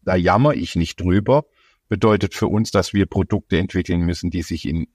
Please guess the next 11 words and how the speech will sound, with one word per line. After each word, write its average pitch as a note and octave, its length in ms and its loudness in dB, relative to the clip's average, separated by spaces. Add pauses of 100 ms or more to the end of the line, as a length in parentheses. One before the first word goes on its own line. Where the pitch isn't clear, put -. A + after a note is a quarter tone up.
(140)
Österreich F2+ 600 0
produzieren A2 840 0
lassen, A2+ 500 -2 (340)
weil F2 140 0
wir F#2 220 2
unsere G2 240 -4
Produktion F2+ 580 -2
in E2+ 160 -2
Österreich G#2+ 560 0
haben G#2+ 340 2
wollen. A#2+ 320 0